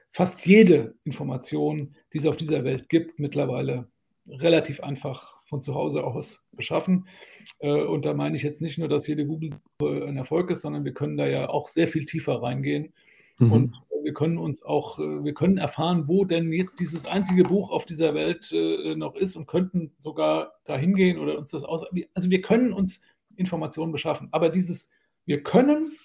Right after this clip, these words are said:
Speaker 1: und wir machen, das ist natürlich ein gewaltiger Unterschied. Also es gibt ein,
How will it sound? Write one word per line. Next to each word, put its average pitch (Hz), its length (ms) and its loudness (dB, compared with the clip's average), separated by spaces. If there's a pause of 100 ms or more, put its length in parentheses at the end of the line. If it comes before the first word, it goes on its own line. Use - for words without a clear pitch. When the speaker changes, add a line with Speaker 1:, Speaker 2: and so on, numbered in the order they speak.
(720)
Speaker 1:
und 185 160 0
wir 175 100 6
machen, 151 420 0 (1080)
das 123 200 -6
ist 139 100 -10
natürlich 131 260 -6
ein 127 80 -4
gewaltiger 120 360 -8
Unterschied. - 420 -10
Also 147 280 -4 (240)
es 156 140 -2
gibt 180 160 0
ein, 151 240 -4